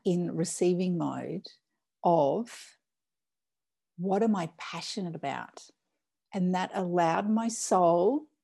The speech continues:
to open up allowed my soul to come through. And as I looked at the magazines, I could see the things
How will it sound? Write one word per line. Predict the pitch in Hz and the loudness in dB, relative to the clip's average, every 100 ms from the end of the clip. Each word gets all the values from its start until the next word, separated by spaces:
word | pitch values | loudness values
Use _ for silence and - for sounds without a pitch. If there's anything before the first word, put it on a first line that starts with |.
| _ | _
to | - - | -8 -4
open | 175 180 196 | -4 -4 -4
up | 175 156 269 - - _ _ _ _ _ | -4 -4 -4 -8 -20 _ _ _ _ _
allowed | 175 170 156 175 | 0 2 4 2
my | 196 202 | 0 -2
soul | - - 175 170 | -2 2 2 2
to | 170 190 | -2 -10
come | - 180 165 | -8 -6 -4
through. | 151 - - 165 147 131 151 - _ - _ _ | -6 -10 -4 -2 0 -2 -4 -8 _ -20 _ _
And | 175 170 | -2 -2
as | 165 | 0
I | 165 156 | 0 0
looked | 165 175 196 233 247 - | -2 -2 4 4 2 0
at | 185 - | 0 0
the | 170 | 0
magazines, | 156 151 147 151 139 147 - | 2 0 -2 -2 -2 -2 -6
I | - 160 | -8 -8
could | 160 202 160 | -2 -2 -2
see | - - - 196 196 202 | -4 -10 0 2 4 2
the | 196 190 _ - | 0 -4 _ -4
things | 165 147 151 190 254 254 - - | -2 0 0 2 0 0 -6 -10